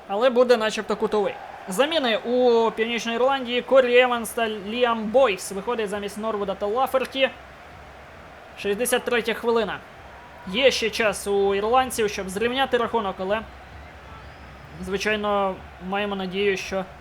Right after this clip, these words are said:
все хоча б так і закінчиться. А те, а то і ще українці заб'ють один. Кутовий. Євген Коноплянка буде подавати. Є у нас високі гравці.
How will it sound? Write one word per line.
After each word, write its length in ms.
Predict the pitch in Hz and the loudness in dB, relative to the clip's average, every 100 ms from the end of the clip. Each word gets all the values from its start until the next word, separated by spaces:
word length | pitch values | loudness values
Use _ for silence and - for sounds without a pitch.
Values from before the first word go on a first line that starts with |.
| - - - - - - - - - - | -18 -20 -20 -20 -20 -20 -20 -20 -20 -16
все 380 | - - 233 240 - - - - - | -6 0 4 2 0 -14 -20 -20 -14
хоча 280 | - 202 233 | -4 0 0
б 40 | 226 | 2
так 200 | 240 220 | 2 2
і 60 | 220 | 2
закінчиться. 600 | 226 247 196 - - - - - - - - - - | 2 0 -2 -6 -12 -12 -14 -18 -18 -18 -18 -14 -12
А 80 | 190 - | -10 -2
те, 300 | 214 233 226 | 2 4 2
а 80 | 202 | 0
то 220 | - 233 | -2 0
і 120 | 233 | 0
ще 760 | 214 - 226 220 220 214 208 202 | -2 -2 2 2 4 4 4 4
українці 500 | 196 202 214 196 208 | 0 0 -2 -2 -2
заб'ють 340 | 202 214 196 | -2 0 -2
один. 220 | 185 196 160 - - - - - - - - - - - - - - - - - - - - - - - - - - - - - - - - - | -2 -4 -6 -10 -20 -20 -20 -20 -20 -20 -20 -20 -20 -20 -20 -20 -20 -20 -20 -20 -20 -20 -20 -20 -20 -20 -20 -20 -20 -20 -20 -20 -20 -20 -10 -4
Кутовий. 420 | 214 320 262 - - - | -2 2 2 0 -12 -10
Євген 260 | 190 208 208 | -6 -4 -2
Коноплянка 600 | 226 233 254 262 269 254 | -4 -2 -2 0 0 2
буде 220 | 208 208 | 2 0
подавати. 760 | 214 208 240 254 254 254 247 196 - - - | -2 0 0 0 2 4 2 0 -10 -18 -10
Є 200 | 190 233 | -2 0
у 100 | 196 | 0
нас 220 | 185 175 | -4 -6
високі 380 | 202 202 208 208 | -6 -4 -4 -4
гравці. 540 | 196 214 202 262 285 | -2 -2 -4 -4 -2